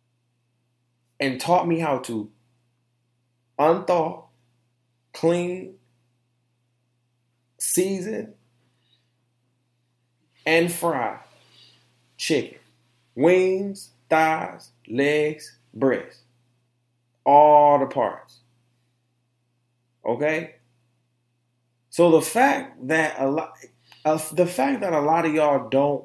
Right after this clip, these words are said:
wash y'all shits, your meats, period, and then chicken, poultry. Then some of y'all got the audacity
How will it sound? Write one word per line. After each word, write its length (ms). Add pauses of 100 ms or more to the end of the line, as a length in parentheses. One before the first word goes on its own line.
wash 680
y'all 400
shits, 960 (600)
your 200
meats, 340
period, 360
and 100
then 180
chicken, 640
poultry. 680 (2500)
Then 280
some 240
of 80
y'all 200
got 200
the 120
audacity 1400